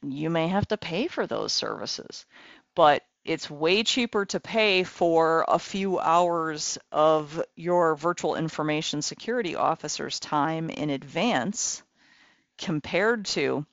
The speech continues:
"Ah, let's make a sixty-five thousand dollar mistake." So usually the mistakes are more expensive than that. So just to recap, I don't think you can drive the bus yourself,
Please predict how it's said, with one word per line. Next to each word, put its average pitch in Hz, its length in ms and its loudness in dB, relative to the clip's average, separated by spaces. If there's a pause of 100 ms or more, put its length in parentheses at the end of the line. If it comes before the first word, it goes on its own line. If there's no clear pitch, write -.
(300)
"Ah, 220 260 6
let's 165 300 2
make 147 220 -2
a 117 60 -4
sixty-five 131 640 -2
thousand 131 400 -2
dollar 160 300 2
mistake." - 680 0 (1120)
So - 320 -6 (100)
usually 180 400 2
the 147 80 -2
mistakes 160 460 -2
are 147 40 -2
more 143 140 0
expensive 165 480 -4
than 123 80 -6
that. 87 160 -4 (480)
So 233 160 6
just 269 280 6
to 320 60 4
recap, 247 440 4 (2250)
I 175 80 8
don't 208 180 10
think 262 160 6
you 254 80 2
can 226 140 4
drive 202 260 6
the 196 60 -4
bus 165 280 6
yourself, 151 640 2